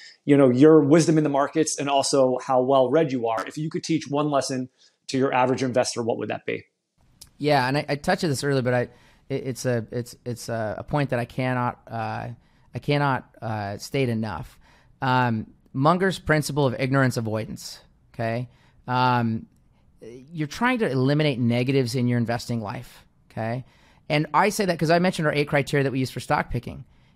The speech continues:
Speaker 2: If someone says, "Cole, are you trying to thing-, find things that fit?" No, we're trying to prove things don't. And if we can't prove it, then we might be onto something. Um, it's that negative art aspect that I think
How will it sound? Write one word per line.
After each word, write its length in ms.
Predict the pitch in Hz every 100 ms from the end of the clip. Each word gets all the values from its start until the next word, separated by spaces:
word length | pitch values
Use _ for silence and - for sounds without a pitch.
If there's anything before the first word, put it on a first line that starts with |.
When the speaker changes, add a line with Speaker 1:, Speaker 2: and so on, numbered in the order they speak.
| -
Speaker 2:
If 80 | 139
someone 220 | 196 220
says, 200 | 180 -
"Cole, 320 | - 202 135
are 80 | 139
you 140 | 156
trying 320 | 170 - 156 185
to 100 | 202
thing-, 340 | - 160 151
find 320 | - 147 156
things 280 | 147 147 143
that 160 | 123 -
fit?" 580 | - - 135 240 - - _ _ -
No, 520 | 151 196 170 107 71 _ _ _ _ _ -
we're 100 | 170
trying 380 | - 190 214
to 80 | 175
prove 400 | - 170 180 160
things 320 | - 170 135
don't. 520 | 120 151 180 - - - - -
And 100 | 147
if 80 | 151
we 80 | 156
can't 320 | - 170 -
prove 300 | - 220 160
it, 300 | 131 - - _ -
then 100 | 175
we 80 | 185
might 240 | 175 190
be 100 | 165
onto 240 | 180 285 180
something. 480 | 156 120 110 143 131 _ _ _ -
Um, 180 | 147 147
it's 180 | 185 -
that 180 | 226 170
negative 400 | 170 190 185 135
art 260 | 143 170
aspect 600 | 139 131 - 135 123 -
that 80 | 135
I 80 | 123
think 320 | 156 139 -